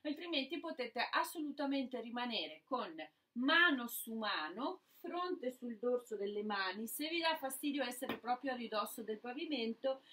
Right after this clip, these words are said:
girate la testa da un lato, ricordatevi magari di girare non sempre dallo stesso lato, ma girate un po' di qua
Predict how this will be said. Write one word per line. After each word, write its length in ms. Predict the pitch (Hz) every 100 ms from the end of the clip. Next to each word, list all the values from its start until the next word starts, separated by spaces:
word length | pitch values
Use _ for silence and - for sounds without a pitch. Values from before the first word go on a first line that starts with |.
| - _
girate 500 | 202 277 285 285 254
la 160 | 247
testa 400 | 247 247 240 240
da 160 | 226 269
un 80 | 320
lato, 360 | 247 185 190
ricordatevi 800 | 285 294 302 302 220 190 254 262
magari 440 | 262 247 226 208 226
di 140 | 220
girare 560 | 208 220 196 190 185 - _ -
non 260 | 254 277
sempre 320 | 277 247 247
dallo 260 | 226 214 208
stesso 380 | - 220 - 349
lato, 340 | 285 247 -
ma 160 | 247 214
girate 360 | 226 202 -
un 160 | 247 233
po' 140 | 294
di 160 | 277 277
qua 180 | -